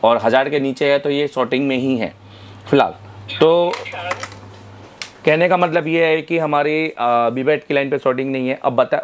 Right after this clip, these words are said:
आ, अब, आ, कहने की बात ये है कि हमारी बीबैट की line पे sorting नहीं है, तो अब बचा क्या? याद रखो मैंने क्या बोला था, अगर आपको याद है तो मैंने क्या बोला था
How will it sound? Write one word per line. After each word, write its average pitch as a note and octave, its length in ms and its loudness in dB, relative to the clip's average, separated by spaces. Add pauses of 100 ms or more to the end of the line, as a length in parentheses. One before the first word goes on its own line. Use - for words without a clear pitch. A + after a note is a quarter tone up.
(140)
आ, A#2 60 2
अब, A#2+ 340 -2 (100)
आ, A2 180 4
कहने C#3 280 0
की E3 80 -2
बात D3 220 0
ये D3 80 -4
है D3+ 60 -2
कि D3 80 -4
हमारी D3 200 -2
बीबैट B2 340 -2
की C#3+ 80 -8
line C3 140 -2
पे C#3 80 -2
sorting C3 280 -2
नहीं C3+ 100 -2
है, B2+ 40 -6
तो D3+ 80 2
अब A2+ 100 -2
बचा B2 260 2
क्या? A2 260 -4 (480)
याद C#3 160 4
रखो F3 160 2
मैंने E3 200 0
क्या D#3+ 160 2
बोला D#3 240 0
था, D#3+ 200 -2 (420)
अगर C#3 280 2
आपको D3+ 260 -2
याद C3+ 300 -2
है C3+ 80 -4
तो D3+ 200 -14 (840)
मैंने C3 240 4
क्या D3+ 160 4
बोला C#3 260 2
था D#3+ 200 -6